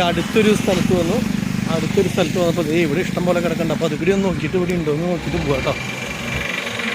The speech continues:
അപ്പോൾ നമ്മൾ ഏഴുക്ക് മൂന്നര എന്ന് പറഞ്ഞിട്ടുള്ള ഒരു ടാങ്ക് ഇവിടെ നോക്കി. അതിന് പതിനേഴായിരം റുപ്യാണ് വില. അപ്പോൾ ആ സാധനം മേടിച്ച് വെക്കാമെന്ന് വിചാരിച്ചിട്ട്. കാരണം തീരെ ചെറുത് സംഭവം പതിമൂന്ന് രൂപ മുതലൊക്കെ ഉണ്ട്, പന്ത്രണ്ട് രൂപ,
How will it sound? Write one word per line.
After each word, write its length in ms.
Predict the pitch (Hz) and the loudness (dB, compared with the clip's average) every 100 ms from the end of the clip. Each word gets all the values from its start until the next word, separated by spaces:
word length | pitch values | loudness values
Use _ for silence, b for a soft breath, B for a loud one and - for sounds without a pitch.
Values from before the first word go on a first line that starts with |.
| 233 233 | -4 -2
അപ്പോൾ 160 | 208 196 | 0 2
നമ്മൾ 260 | 185 185 190 - - - - 185 | 2 2 2 2 0 2 2 4
ഏഴുക്ക് 520 | 196 202 208 - 262 - 180 | 2 2 0 -2 -4 -4 -4
മൂന്നര 400 | 175 175 170 175 180 | -4 -2 0 0 0
എന്ന് 100 | 175 | -2
പറഞ്ഞിട്ടുള്ള 400 | 185 170 160 196 220 170 | -2 -2 -2 -2 -2 -2
ഒരു 100 | 185 190 | 0 0
ടാങ്ക് 360 | 170 160 147 - - | 2 2 2 2 0
ഇവിടെ 200 | 160 170 175 | 0 0 2
നോക്കി. 360 | 151 139 - - - 151 | 2 2 0 0 0 2
അതിന് 300 | 147 - 202 202 - - - - | 2 2 2 2 2 2 2 2
പതിനേഴായിരം 680 | 170 170 175 175 185 196 220 180 | 2 2 2 2 2 2 2 0
റുപ്യാണ് 340 | 170 175 170 165 | -2 -2 0 -2
വില. 180 | 139 - - - | -2 -4 -6 -6
അപ്പോൾ 160 | - 147 | -4 -4
ആ 60 | 151 - | -4 -4
സാധനം 460 | 170 156 151 170 - - - - - - | -2 -2 -2 -6 -6 -8 -8 -8 -8 -4
മേടിച്ച് 340 | 170 165 - - | -2 -2 -2 -4
വെക്കാമെന്ന് 320 | 170 160 160 | -2 -4 -2
വിചാരിച്ചിട്ട്. 260 | 175 151 165 | -4 -2 -2
കാരണം 220 | 160 170 160 | -2 -2 -6
തീരെ 240 | 175 170 196 | -4 -4 -4
ചെറുത് 260 | 202 170 180 | -4 -4 -6
സംഭവം 220 | 190 180 185 | -6 -4 -2
പതിമൂന്ന് 400 | 185 170 170 185 202 | 0 0 0 0 0
രൂപ 100 | 190 196 | 0 -2
മുതലൊക്കെ 360 | 185 180 180 196 | -2 -4 -6 -6
ഉണ്ട്, 160 | 160 160 185 | -4 -4 -4
പന്ത്രണ്ട് 340 | 165 156 180 | -4 -4 -4
രൂപ, 80 | 170 | -6